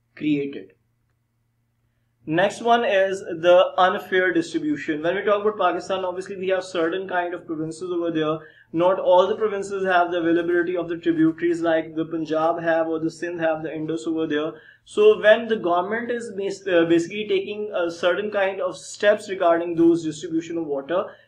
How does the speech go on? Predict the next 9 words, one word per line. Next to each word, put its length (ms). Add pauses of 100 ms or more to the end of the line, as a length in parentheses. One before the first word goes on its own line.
(140)
it 240
might 480
be 240
an 200
unfair 560
distribution 800
which 240
can 280
create 480